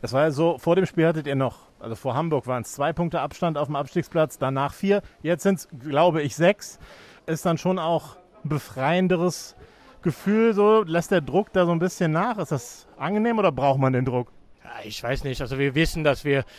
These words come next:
Speaker 2: viele Verletzungen hatten vor Weihnacht. Äh, jetzt sind, äh, alle dabei und dann wissen wir, dass wir eine sehr gute Mannschaft haben. Und, äh, ja, wir müssen fokussieren auf uns, äh, nicht die andere Mannschaft und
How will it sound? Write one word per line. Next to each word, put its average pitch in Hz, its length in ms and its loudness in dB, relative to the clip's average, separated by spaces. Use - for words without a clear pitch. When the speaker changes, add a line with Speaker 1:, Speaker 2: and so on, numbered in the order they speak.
Speaker 2:
viele 165 280 0
Verletzungen 151 500 -2
hatten 156 240 -2
vor 143 180 -2
Weihnacht. 160 640 0
Äh, 131 480 -4
jetzt 147 360 -4
sind, 135 360 -8
äh, 151 80 -2
alle 135 380 0
dabei 143 460 0
und 135 80 -6
dann 131 180 -2
wissen 143 240 -6
wir, 131 80 -2
dass 123 220 -6
wir 131 120 -4
eine 127 200 -6
sehr - 320 -8
gute 131 300 -6
Mannschaft 131 340 -6
haben. 143 280 -4
Und, 131 440 -6
äh, 127 340 0
ja, 110 140 -10
wir 123 120 -4
müssen 147 200 -4
fokussieren 160 520 -2
auf 147 240 -2
uns, 208 440 -2
äh, 135 220 -2
nicht 143 220 -6
die 143 80 0
andere 170 240 -2
Mannschaft 170 420 -2
und 131 400 -6